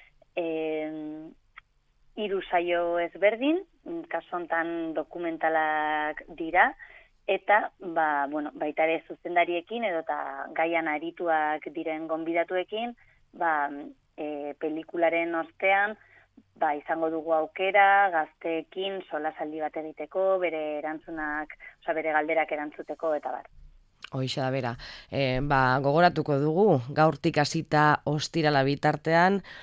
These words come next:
Speaker 2: mundua eta giza eskubideak zinema erakusketaren hemezortzigarren edizioa, e, ezin bertzeko hitzordua, ez dala? E, mila esker, Amaia, gurekin egoteagatik gaurkoan.
Speaker 1: Mila esker zuei.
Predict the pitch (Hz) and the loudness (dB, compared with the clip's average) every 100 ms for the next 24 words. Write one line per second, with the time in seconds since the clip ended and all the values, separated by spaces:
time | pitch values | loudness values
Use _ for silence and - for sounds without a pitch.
0 | - - 156 147 151 160 151 143 143 143 | -12 -2 2 4 6 6 6 6 6 6
1 | 139 143 147 139 143 - 147 135 139 139 | 2 0 4 4 4 0 -2 0 2 2
2 | 143 - 147 143 139 139 139 139 139 135 | 2 -4 -2 0 2 4 4 4 4 4
3 | 135 135 - 143 135 139 156 170 - - | 2 -2 -4 0 2 4 4 2 -2 -2
4 | 135 127 123 143 - 147 143 147 127 151 | 0 0 -2 -4 0 2 2 2 2 0
5 | - 180 180 220 - - - - 143 131 | 0 4 6 4 0 -12 -16 -4 0 2
6 | 127 123 - 135 - 160 151 135 160 160 | 4 2 0 -2 2 2 2 0 -2 4
7 | 180 - 143 - 151 117 110 104 92 113 | 4 4 -2 2 2 2 0 0 0 -2
8 | - 160 175 143 - 139 131 127 135 - | 0 2 2 0 0 2 4 2 0 -2
9 | 156 156 135 - 143 131 139 127 123 147 | 2 4 4 2 0 4 4 4 4 2
10 | 139 147 131 131 135 127 156 135 135 143 | 2 2 2 2 2 2 2 2 2 4
11 | 170 151 - _ - _ - _ _ 180 | 4 4 -4 _ -20 _ -20 _ _ -8
12 | 170 165 165 - 160 - 165 156 151 151 | 0 0 0 -2 -4 -2 -4 -2 -4 -6